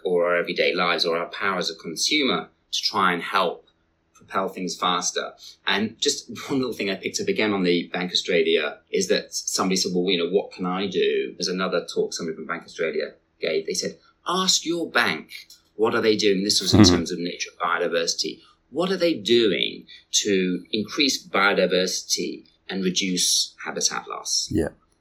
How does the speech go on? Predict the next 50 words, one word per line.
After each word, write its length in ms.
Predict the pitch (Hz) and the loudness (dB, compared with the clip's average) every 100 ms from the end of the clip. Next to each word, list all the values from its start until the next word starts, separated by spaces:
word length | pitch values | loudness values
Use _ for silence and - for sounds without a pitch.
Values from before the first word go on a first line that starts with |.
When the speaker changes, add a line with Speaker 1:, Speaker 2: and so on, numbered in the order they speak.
| _ _ - - 190 | _ _ -20 -8 -6
Speaker 1:
Ask 260 | 202 - | -2 -2
them. 200 | - - - | -4 -8 0
So 220 | - 135 | 6 6
I 40 | 139 | 6
think, 240 | 185 131 | 2 0
you 120 | 147 151 | 0 0
know, 80 | |
something 280 | 202 165 135 | 2 2 -2
like 100 | 123 | -4
that, 120 | - 202 | -6 -8
you 60 | |
go, 120 | 131 120 | -10 -8
"Yeah, 460 | 160 220 208 - - - _ _ _ | -8 -8 -6 -6 -8 -14 _ _ _
of 60 | _ | _
course, 420 | - - - - | -20 -12 -4 -4
you 60 | - | -2
can 100 | 127 | -2
just 240 | 135 - | -2 -2
do 120 | - 92 | 2 4
Speaker 2:
Mm, 60 | 87 | 6
Speaker 1:
that." 300 | 85 80 104 | 4 2 -2
We 120 | 110 | -2
are 140 | 117 | 0
Speaker 2:
mm. 180 | 90 82 | 0 0
Speaker 1:
empowered 400 | 80 113 107 - - _ - | 0 -4 -6 -8 -10 _ -10
to, 80 | - - | -10 -8
to 100 | - | -6
ask 260 | - 120 117 | 0 0 0
them 120 | 101 | -2
and 140 | 117 147 | -2 0
also 260 | - 101 | 2 2
have 240 | 98 107 - | 0 -4 -4
conversations 540 | 113 104 110 95 95 | -2 0 0 0 -4
with 80 | 98 | -6
other 160 | 123 - | -6 -8
people, 220 | 123 101 | -10 -4
say, 320 | 101 95 92 - - - | 0 0 -2 -6 -18 0
"Well, 120 | 120 | 2
actually, 240 | - - | 4 2
I'm 160 | 110 110 | 2 2
with 120 | 95 | 2
this 140 | 87 - | 2 -2
bank. 380 | 67 69 67 - | -6 -6 -6 -2
Do 100 | 131 | 2
you 60 | |
know 100 | 127 | 2
what 100 | 120 | 2
your 160 | 127 135 | 4 4
bank 260 | 85 - - | 2 0 -4
does?" 500 | - - - - | -8 2 2 2